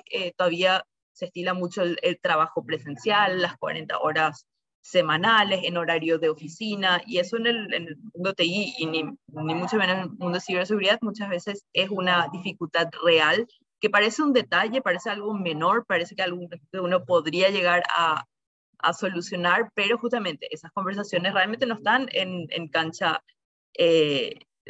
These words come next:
de, de los profesionales de ciberseguridad. Es una conversación un poco más, más política. Eh, otra enorme dificultad que solemos también incorporar en cuanto a,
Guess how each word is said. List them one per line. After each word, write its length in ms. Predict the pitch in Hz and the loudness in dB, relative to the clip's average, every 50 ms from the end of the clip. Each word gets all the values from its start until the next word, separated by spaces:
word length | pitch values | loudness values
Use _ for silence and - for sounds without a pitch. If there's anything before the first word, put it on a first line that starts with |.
| - - _ _ _ | -18 -18 _ _ _
de, 460 | 156 147 143 160 170 165 147 - - 151 | -14 -8 2 6 6 6 6 4 0 2
de 160 | 151 165 160 | 2 4 4
los 140 | 160 170 - - _ | 4 0 -4 -6 _
profesionales 580 | - 175 170 180 170 185 175 170 165 165 170 170 | -2 -2 -2 -2 -6 -4 0 0 2 2 2 0
de 60 | 160 | -2
ciberseguridad. 500 | - 190 170 170 - 175 160 147 139 139 | -4 -4 -6 -4 -2 -2 0 0 0 0
Es 160 | - 151 156 | 0 -2 -2
una 320 | 202 196 220 233 214 226 - _ | -2 -2 0 0 0 -2 -6 _
conversación 480 | _ 208 185 180 185 185 175 180 180 175 | _ -4 -4 -2 -4 -4 -4 -2 -2 -4
un 80 | 180 175 | -2 -4
poco 180 | 160 - 180 | -4 -2 0
más, 260 | 175 165 160 165 165 - - - - - _ | 2 2 2 2 0 -4 -14 -20 -20 -12 _
más 100 | - - - _ | -12 -12 -12 _
política. 540 | - 135 143 - - - 156 151 - - - - _ _ _ _ _ _ _ _ _ _ _ _ - - - 185 - - - - - - - - | -8 -6 -6 -4 -4 -6 -6 -6 -6 -8 -10 -10 _ _ _ _ _ _ _ _ _ _ _ _ -20 -20 -20 -20 -18 -18 -20 -18 -16 -16 -12 0
Eh, 400 | - 214 214 202 196 196 190 190 180 170 - _ - 165 165 185 180 | 4 4 6 6 6 4 2 2 0 -6 -10 _ -18 -16 -14 -8 2
otra 300 | - 220 233 233 247 233 | 4 4 6 6 6 6
enorme 280 | 214 208 214 214 214 220 | 6 6 6 6 6 4
dificultad 480 | 214 214 233 208 208 202 202 196 196 | 2 2 0 -4 0 2 2 2 2
que 80 | - 214 | 0 -6
solemos 380 | 208 - 190 185 175 180 180 - | -8 -6 -6 -4 -4 -4 -4 -4
también 240 | 190 180 175 175 | -2 -2 -2 -2
incorporar 580 | 175 165 - 180 175 - 180 170 170 175 170 - | -2 2 2 2 2 4 2 4 4 4 4 2
en 80 | - - | -2 -6
cuanto 380 | - - 156 156 156 160 156 - | -6 -6 -8 -6 -6 -6 -2 0
a, 280 | - 165 151 151 147 | 2 4 4 4 2